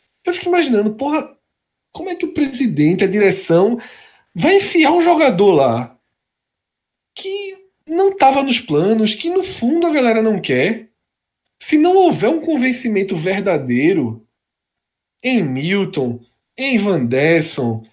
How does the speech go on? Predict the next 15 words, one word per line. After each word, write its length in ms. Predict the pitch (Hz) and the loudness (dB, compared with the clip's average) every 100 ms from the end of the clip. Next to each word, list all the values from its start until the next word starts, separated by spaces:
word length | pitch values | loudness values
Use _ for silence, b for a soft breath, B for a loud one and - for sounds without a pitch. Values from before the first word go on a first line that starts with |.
| - | -6
em 160 | 269 240 | -4 0
quem 260 | 302 285 | 2 4
mais, 720 | 190 165 208 233 170 - - b b | 2 2 2 2 0 -4 -8 b b
em 200 | 226 170 | -2 0
Chico, 840 | - - 156 175 180 147 131 120 B B B | -2 -2 -2 -2 -2 -4 -8 -8 B B B
na 100 | 220 | 0
comissão 480 | 247 233 214 208 165 | 4 2 4 0 0
técnica, 720 | 143 170 175 160 127 131 127 B 240 | 2 2 2 -2 0 -2 -4 B -4
em 140 | 269 | -2
quem 280 | - 302 233 | 2 4 4
mais 340 | 190 254 285 | 4 2 2
resista, 840 | 196 220 143 143 214 214 - 110 110 B B | 2 0 0 -2 -2 -2 -4 -6 -8 B B
não 200 | 320 330 | 2 4
adianta 540 | 320 302 240 269 320 339 | 4 4 4 4 2 2
trazer. 680 | 262 143 - 113 110 - | 0 0 -2 -4 -4 -10